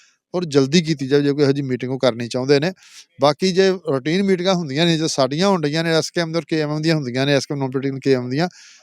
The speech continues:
ਤੇ ਕੱਲ੍ਹ ਨੂੰ ਜਦੋਂ ਉਹਨਾਂ ਨਾਲ ਹੋਊਗੀ, ਤਾਂ ਰੂਟੀਨ ਚੱਲਦੀਆਂ ਰਹਿਣਗੀਆਂ। ਲੇਕਿਨ ਫਿਲਹਾਲ ਜਿਹੜੀ ਮੌਕੇ ਦੀ ਨਜ਼ਾਕਤ ਨੂੰ ਵੇਖਦੇ ਹੋਏ, ਡੱਲੇਵਾਲ ਸਾਹਿਬ ਦੀ ਸਿਹਤ ਨੂੰ ਦੇਖਦੇ ਹੋਏ,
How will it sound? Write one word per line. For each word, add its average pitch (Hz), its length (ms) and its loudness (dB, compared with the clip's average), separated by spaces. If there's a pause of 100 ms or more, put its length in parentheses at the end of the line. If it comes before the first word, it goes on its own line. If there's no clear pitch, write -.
(120)
ਤੇ 139 100 -6
ਕੱਲ੍ਹ 151 200 0
ਨੂੰ 165 80 -6
ਜਦੋਂ 151 140 -2
ਉਹਨਾਂ 175 180 0
ਨਾਲ 180 80 6
ਹੋਊਗੀ, 196 300 0
ਤਾਂ 190 120 -4
ਰੂਟੀਨ 151 420 -2
ਚੱਲਦੀਆਂ 139 360 2
ਰਹਿਣਗੀਆਂ। 165 360 0 (500)
ਲੇਕਿਨ 160 220 -4
ਫਿਲਹਾਲ 185 480 0
ਜਿਹੜੀ 156 220 0
ਮੌਕੇ 147 400 -2
ਦੀ 196 100 0
ਨਜ਼ਾਕਤ 151 380 0
ਨੂੰ 147 120 -6
ਵੇਖਦੇ 139 340 0
ਹੋਏ, 139 140 2
ਡੱਲੇਵਾਲ 127 300 0
ਸਾਹਿਬ 143 140 -6
ਦੀ 139 60 -10
ਸਿਹਤ 160 180 -6
ਨੂੰ 180 100 -6
ਦੇਖਦੇ 127 300 0
ਹੋਏ, 156 160 4